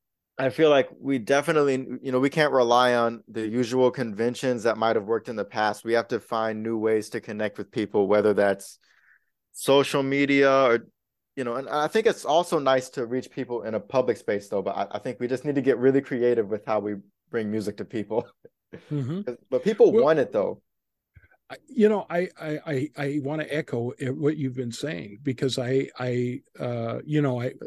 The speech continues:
Speaker 2: when I taught jazz history and appreciation, this was a very much at the crux of what I was trying to do, was to get people to listen to jazz who had never really heard jazz or didn't really fully understand the, all of the,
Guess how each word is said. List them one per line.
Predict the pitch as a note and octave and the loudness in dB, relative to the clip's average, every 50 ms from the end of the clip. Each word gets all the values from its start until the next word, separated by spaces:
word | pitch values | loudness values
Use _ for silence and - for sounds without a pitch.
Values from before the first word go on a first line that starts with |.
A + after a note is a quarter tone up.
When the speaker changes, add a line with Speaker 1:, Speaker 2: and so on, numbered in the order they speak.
| - - - F#3 | -14 -14 -10 -6
Speaker 2:
when | D#3 C3+ | -4 -4
I | C#3 C#3+ | -4 -4
taught | - - D3+ C#3 C3+ - | -2 -2 -2 -2 -2 0
jazz | - D3 C3+ C#3+ C#3 - | 0 0 2 2 0 0
history | - D3+ C#3 - - C#3 C3 | -2 -4 -4 -4 -6 -6 -6
and | A#2+ A#2 | -6 -6
appreciation, | - - D3 C#3+ C3 - - C#3+ D#3+ E3 - - B2 A#2 G#2+ - _ _ _ - - - - - - _ _ _ - | -6 -4 -4 -4 -2 -4 -4 -4 -4 -4 -6 -6 -8 -12 -12 -14 _ _ _ -20 -20 -20 -20 -20 -20 _ _ _ -8
this | C3 A2+ C#3 D#3 D3 - - C3+ | -2 2 2 4 2 2 -2 -2
was | B2+ B2 G#2 G#2 | -2 -2 0 0
a | B2+ A#2 | -2 -2
very | G#2 G#2+ B2 C3 C3+ C#3+ D3+ D3+ C#3+ C#3+ | -2 0 0 2 4 6 6 6 4 2
much | C3+ C3 C3+ C#3+ C#3 - - | 0 0 -4 -4 -4 -6 -6
at | C3+ - | -8 -8
the | A#2+ A2+ | -8 -10
crux | - - D#3+ D#3+ D3+ - - - | -8 -6 -6 -6 -6 -6 -8 -8
of | C3+ A#2 | -6 -4
what | B2+ A#2+ | -4 -4
I | B2 | -4
was | B2+ A#2+ - | -4 -6 -6
trying | - - C3 C#3 C#3 | -8 -8 -6 -6 -6
to | C#3 B2 | -6 -4
do, | B2+ D3 E3 F3+ | -4 -4 -4 -2
was | E3 - F#2+ - | -4 -6 -8 -8
to | - A#2 | -8 -4
get | - C3+ C#3+ - _ | -2 -2 -2 -2 _
people | - D3+ D3+ D3 D3+ C3 | -2 -2 -2 -2 -4 -6
to | C3 B2+ | -4 -2
listen | C3+ D3+ D3 - - C3+ | -2 -4 -4 -6 -8 -8
to | B2+ A#2 | -8 -6
jazz | - D3+ D3 D#3 E3+ - - A2+ | -4 -4 -4 -4 -4 -4 -4 -2
who | - D#3+ D#3+ | 2 4 4
had | D#3 D3 | 4 4
never | D#3 F#3 G3+ F#3 E3+ D3+ | 4 2 2 2 2 2
really | D3+ E3+ F3 D#3+ C#3+ B2 | 2 2 2 2 0 -2
heard | A2+ C3 F3+ G#3 A#3 G#3+ F3+ | 0 0 2 2 2 2 -2
jazz | D#3+ D3+ A#2+ G#2+ G#2 G#2+ A#2 C3 - - - - - _ - | -4 -4 -4 -4 -4 -6 -8 -8 -8 -10 -14 -20 -20 _ 2
or | D3 C#3+ D3 | 6 6 6
didn't | C#3 D#3 D#3 D#3+ D#3 | 8 6 4 4 2
really | D3+ D3 D3 C#3+ C3 | 0 0 0 0 0
fully | - - D3 C#3 C3+ C3 C3 | -2 -4 -4 -2 -2 -2 -2
understand | B2+ B2+ B2 A#2+ - - D3 C#3+ C#3 C3 B2+ B2+ - - | -4 -6 -6 -8 -10 -8 -8 -8 -6 -6 -8 -10 -10 -8
the, | - B2 A#2 G#2+ F#2 _ - - - - - - - _ _ _ _ | -6 -6 -6 -6 -8 _ -20 -20 -20 -16 -14 -14 -14 _ _ _ _
all | - C#3 C#3 D3+ D3+ C#3+ | 0 2 4 6 6 6
of | B2+ A#2+ | 4 2
the, | C3 B2 A#2+ A#2 - | 0 0 0 -2 -6